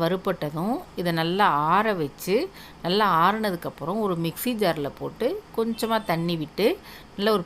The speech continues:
பேஸ்ட்டாக அரைச்சி எடுத்துட்டு வந்துடணும். அடுத்து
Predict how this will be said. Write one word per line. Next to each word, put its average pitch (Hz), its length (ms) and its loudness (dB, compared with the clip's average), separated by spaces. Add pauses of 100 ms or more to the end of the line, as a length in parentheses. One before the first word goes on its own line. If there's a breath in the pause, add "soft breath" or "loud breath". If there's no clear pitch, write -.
பேஸ்ட்டாக 202 540 4
அரைச்சி 160 300 0
எடுத்துட்டு 151 300 -10
வந்துடணும். 127 400 -8 (4000 loud breath)
அடுத்து 175 220 -4